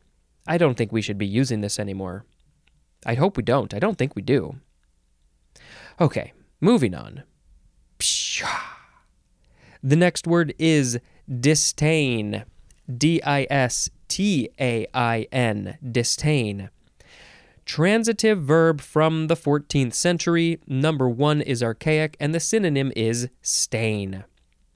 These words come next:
Number two is also archaic. The synonym is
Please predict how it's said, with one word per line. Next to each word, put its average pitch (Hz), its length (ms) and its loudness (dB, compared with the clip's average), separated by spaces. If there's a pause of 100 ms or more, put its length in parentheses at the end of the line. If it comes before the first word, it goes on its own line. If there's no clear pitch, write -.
(460)
Number 151 320 0
two 220 300 2
is 151 120 2
also 190 440 0
archaic. 143 520 0 (260)
The 139 160 0
synonym 135 480 2
is 113 320 0